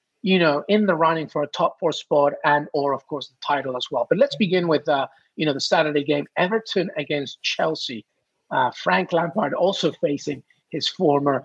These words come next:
side. That's Saturday, twelve thirty Eastern. Frank Lampard against, uh, well, his successor, really, <laughs> as well as Thomas Tuchel gets ready to face Everton. Chelsea on one side, you know, they're doing a few different things.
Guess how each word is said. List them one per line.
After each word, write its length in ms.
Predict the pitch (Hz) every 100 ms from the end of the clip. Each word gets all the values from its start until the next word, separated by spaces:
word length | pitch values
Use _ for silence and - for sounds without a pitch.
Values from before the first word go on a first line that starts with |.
| _
side. 340 | - - 139 123
That's 260 | 135 - -
Saturday, 440 | 190 190 185 156
twelve 340 | - 165 160
thirty 440 | - 156 147 139 131 _ _ _ -
Eastern. 480 | 180 175 - 139 -
Frank 320 | 185 160 147
Lampard 440 | 160 151 165 147 - _ _ _
against, 500 | 151 147 151 147 -
uh, 280 | 165 139 135 139
well, 220 | 165 -
his 140 | 139 -
successor, 560 | 143 - 190 - - - _ _
really, 380 | 147 147 147 151 226 202 220
<laughs> 240 | - -
as 180 | 156 131 175
well 200 | 160 143
as 120 | -
Thomas 300 | 170 156 -
Tuchel 260 | 156 151
gets 220 | 143 143 190
ready 260 | 147 139 - _ _ -
to 300 | 165 151 156 _
face 260 | 165 143 -
Everton. 460 | 175 - - 147 - -
Chelsea 460 | 254 247 247 247
on 220 | 226 190 180
one 220 | 190 180
side, 380 | - 185 180 175
you 140 | 190 175
know, 240 | 175 165 -
they're 140 | 156
doing 260 | 151 185 175
a 100 | 151
few 220 | - 170
different 400 | 156 160 165 139
things. 320 | 170 160 151